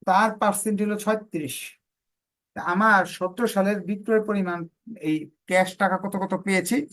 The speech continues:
সেটা লিস্ট দেখতেছি। সতেরো সালে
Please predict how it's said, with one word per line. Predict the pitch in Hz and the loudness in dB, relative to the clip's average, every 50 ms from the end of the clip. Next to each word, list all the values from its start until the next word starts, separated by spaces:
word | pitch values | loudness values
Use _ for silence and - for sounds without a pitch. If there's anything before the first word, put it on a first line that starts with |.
| _ _ _ _ _ _ _ _ | _ _ _ _ _ _ _ _
সেটা | - 208 208 | -4 -2 0
লিস্ট | 202 190 180 202 208 180 - - | 2 4 6 6 6 4 2 2
দেখতেছি। | - 180 165 170 - 139 - - - - _ _ _ _ _ _ _ _ _ _ _ _ _ _ _ _ _ _ _ _ _ _ _ _ _ _ _ _ _ _ _ _ | 2 2 2 2 -2 -8 -8 -10 -12 -14 _ _ _ _ _ _ _ _ _ _ _ _ _ _ _ _ _ _ _ _ _ _ _ _ _ _ _ _ _ _ _ _
সতেরো | - - - 208 214 185 - 247 220 | -16 -2 0 0 0 2 0 0 2
সালে | 202 202 196 196 202 190 196 220 294 | 2 2 2 4 4 4 4 2 0